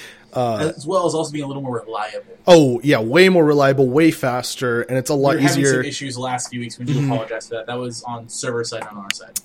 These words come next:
Speaker 1: And it's, it's, you know, Amazon, so they're not gonna, you know, fuck anything up. Um, knock on wood.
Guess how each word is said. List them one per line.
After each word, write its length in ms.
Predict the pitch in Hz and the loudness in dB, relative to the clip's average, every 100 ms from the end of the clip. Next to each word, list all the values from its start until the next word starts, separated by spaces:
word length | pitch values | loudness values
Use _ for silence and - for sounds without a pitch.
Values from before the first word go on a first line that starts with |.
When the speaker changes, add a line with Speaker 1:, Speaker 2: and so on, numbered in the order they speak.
| - | 0
Speaker 1:
And 120 | 151 | 0
it's, 300 | 139 - - | 0 -2 -2
it's, 360 | 147 143 - - | -4 -2 -8 -2
you 80 | 151 | -2
know, 180 | 107 107 _ - | -2 -8 _ -6
Amazon, 440 | 151 147 101 85 131 | 0 0 -2 -8 -6
so 140 | 143 | -4
they're 180 | 127 143 | 0 0
not 220 | 135 - | -2 -6
gonna, 260 | 107 95 - - - | -10 -10 -12 -18 -14
you 100 | 107 | -12
know, 100 | 101 | -12
fuck 280 | - 113 107 | -12 -14 -12
anything 300 | 101 - 101 | -12 -12 -12
up. 180 | 110 - - _ - - | -12 -18 -20 _ -8 2
Um, 520 | 147 151 147 147 143 - _ _ _ _ _ - - - | 6 8 6 2 -6 -12 _ _ _ _ _ -12 -12 -10
knock 240 | 127 110 | -10 -8
on 140 | 98 95 | -10 -10
wood. 200 | 92 | -10